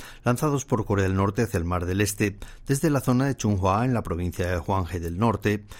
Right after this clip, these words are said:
entre las siete y cuarenta y siete y las ocho de la mañana del lunes. Cada uno de esos cohetes recorrió una trayectoria de trescientos setenta kilómetros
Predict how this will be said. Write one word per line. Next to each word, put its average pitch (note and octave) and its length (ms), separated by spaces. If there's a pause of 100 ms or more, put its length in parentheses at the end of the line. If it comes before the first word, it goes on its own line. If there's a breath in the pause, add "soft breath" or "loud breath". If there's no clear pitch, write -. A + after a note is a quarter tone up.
(140 loud breath)
entre B2+ 200
las B2+ 160
siete E3+ 220
y - 20
cuarenta G2+ 300
y F#2+ 40
siete G2+ 260
y A2+ 40
las G2 180
ocho F#2 240
de F2+ 80
la F2+ 80
mañana F2 400
del E2 140
lunes. F#2 460 (720 loud breath)
Cada A2+ 180
uno A2 200
de G2+ 60
esos G#2 220
cohetes A2+ 380
recorrió G2 340
una F#2+ 180
trayectoria G2 540
de F#2 80
trescientos D3 540
setenta G2 340
kilómetros G2+ 640